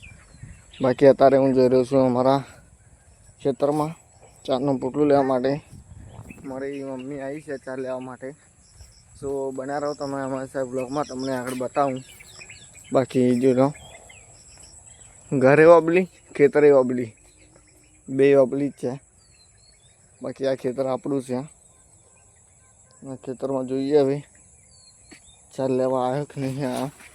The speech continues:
બસ અહીંયા આગળ જ છે, જોઈ લો. ફાઇનલ ગાઈસ, આ ખેતરમાં ચાલે હે. તો આપણે આવી ગયા છીએ, ગલત નહીં આયા.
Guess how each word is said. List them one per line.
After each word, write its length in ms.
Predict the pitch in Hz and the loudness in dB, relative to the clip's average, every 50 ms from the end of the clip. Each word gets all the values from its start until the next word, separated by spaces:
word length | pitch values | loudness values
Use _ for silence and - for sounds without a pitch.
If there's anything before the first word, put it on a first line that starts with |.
| - - _ _ _ _ _ _ _ _ _ _ _ _ _ _ _ _ - - _ _ _ _ _ _ _ _ _ _ _ - - 127 | -20 -20 _ _ _ _ _ _ _ _ _ _ _ _ _ _ _ _ -20 -20 _ _ _ _ _ _ _ _ _ _ _ -18 -10 -6
બસ 180 | 131 131 120 - - | -6 -6 -6 -6 -6
અહીંયા 180 | 123 123 123 123 | -4 -4 -4 -4
આગળ 160 | 120 127 127 120 | -4 -4 -4 -4
જ 80 | - - | -6 -6
છે, 80 | - 123 113 127 | -8 -6 -4 -2
જોઈ 160 | 127 123 120 | -2 -2 -2
લો. 80 | 120 113 113 - - _ - - _ - - - - - - - - - _ _ - - _ - - _ - - _ - _ _ - - - - - - - - - _ _ - _ _ - _ _ - - - - | -4 -10 -10 -14 -20 _ -20 -20 _ -20 -20 -20 -20 -20 -20 -20 -20 -20 _ _ -20 -20 _ -20 -20 _ -20 -20 _ -20 _ _ -20 -20 -20 -20 -20 -20 -20 -20 -20 _ _ -20 _ _ -20 _ _ -20 -20 -20 -16
ફાઇનલ 340 | 143 131 135 139 143 143 135 139 | -14 -10 -8 -6 -6 -4 -4 -2
ગાઈસ, 260 | 135 135 139 - - | -2 -2 -4 -4 -6
આ 140 | 131 135 120 | -8 -6 -6
ખેતરમાં 400 | 135 127 - 139 139 139 135 - - | -8 -8 -6 -4 -4 -4 -4 0 2
ચાલે 280 | 147 135 135 135 139 135 131 | 4 4 4 4 2 0 0
હે. 100 | 131 131 139 - - - - - - - - - - - - - _ _ - - _ | -2 -6 -8 -10 -16 -20 -20 -20 -20 -20 -20 -20 -20 -20 -20 -20 _ _ -20 -20 _
તો 80 | 139 135 131 131 135 123 131 123 - - _ 147 139 | -16 -16 -14 -14 -14 -16 -16 -20 -20 -20 _ -20 -20
આપણે 200 | 123 - 135 139 | -20 -16 -12 -10
આવી 180 | 139 135 143 139 | -10 -10 -10 -10
ગયા 240 | 135 131 127 123 120 - | -10 -10 -10 -12 -14 -14
છીએ, 180 | 131 135 135 123 123 | -12 -12 -12 -10 -10
ગલત 280 | 139 123 127 143 - - | -10 -8 -8 -12 -14 -12
નહીં 180 | 139 139 143 156 135 | -12 -10 -8 -8 -8
આયા. 180 | 127 123 135 | -10 -10 -14